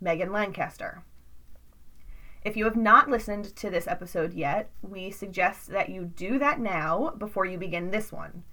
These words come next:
It's episode seven about Megan Lancaster. While Megan's family is hoping they'll receive answers about Megan's whereabouts through discovery involving the sex trafficking ring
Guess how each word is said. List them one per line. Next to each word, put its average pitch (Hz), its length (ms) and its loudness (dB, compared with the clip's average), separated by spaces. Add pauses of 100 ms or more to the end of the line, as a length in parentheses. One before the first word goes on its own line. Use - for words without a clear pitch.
(460)
It's - 280 0
episode 180 520 0
seven 302 500 2 (560)
about 175 360 4
Megan 190 340 2
Lancaster. - 640 -4 (960)
While 220 180 8
Megan's 233 400 4
family 214 420 2
is 196 120 -6
hoping 208 560 -2
they'll 190 180 4
receive 208 360 -4
answers 226 600 -4
about 196 260 2
Megan's 190 360 -2
whereabouts 185 580 4
through 185 240 -8
discovery 180 760 -2
involving 185 460 2
the 165 80 -4
sex 208 260 -4
trafficking 185 520 -4
ring 165 320 -4